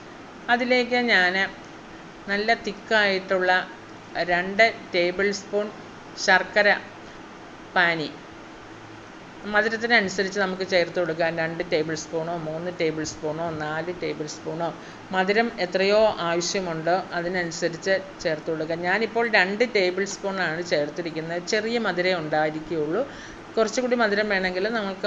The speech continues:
മധുരത്തിനനുസരിച്ച് ചേർത്ത് കൊടുക്കാം. അതിനുശേഷം നമുക്ക് നന്നായിട്ട് ആ പാനി ഇളക്കി യോജിപ്പിച്ചെടുക്കാം. നല്ല തിക്കായിട്ടുള്ളതായിരിക്കണം, അല്ലെങ്കിൽ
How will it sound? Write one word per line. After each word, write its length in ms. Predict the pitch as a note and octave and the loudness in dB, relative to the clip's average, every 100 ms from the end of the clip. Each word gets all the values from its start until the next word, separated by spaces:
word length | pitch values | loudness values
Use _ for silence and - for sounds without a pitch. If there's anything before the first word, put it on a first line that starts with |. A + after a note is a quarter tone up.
| G3 | 0
മധുരത്തിനനുസരിച്ച് 920 | F3 F3 F#3 F3+ E3+ D#3+ E3+ D#3+ G3 G3 | 2 0 0 -2 -2 -2 -4 -2 -4 0
ചേർത്ത് 300 | F3+ D3+ D#3 | 0 0 -2
കൊടുക്കാം. 420 | D#3 D3+ D3+ F#3 A#3 - - - A3+ | -2 -2 0 0 0 -6 -16 -4 2
അതിനുശേഷം 520 | C4 B3+ A3+ G3+ G#3+ F#3+ | 2 4 2 2 0 0
നമുക്ക് 220 | F3 F3+ F3+ | 0 0 -2
നന്നായിട്ട് 920 | E3 F#3 G#3+ F#3+ E3 E3 E3+ E3+ G3+ G3+ E3 | -2 -2 2 4 4 2 0 4 4 2 -2
ആ 20 | E3 E3 | -6 -4
പാനി 320 | D#3+ D#3+ G3 - E3 | -2 -2 -6 -6 -4
ഇളക്കി 380 | D#3 D#3+ - G3+ - E3+ | -2 -2 0 0 0 -2
യോജിപ്പിച്ചെടുക്കാം. 920 | E3 F3 F3+ G3+ G#3 E3+ C#3+ C#3+ E3+ F#3 | 2 2 0 -2 0 0 0 0 -2 -2
നല്ല 140 | F3+ G3+ A#3 | -4 -4 -4
തിക്കായിട്ടുള്ളതായിരിക്കണം, 1400 | A3 - C4 G#3 F#3+ - G3 G3 F#3+ E3+ D#3+ E3 E3 E3+ F3 | -6 4 6 6 4 -2 -2 4 6 6 4 0 -4 -2 -2
അല്ലെങ്കിൽ 340 | D3+ D#3+ D#3+ | -4 -4 0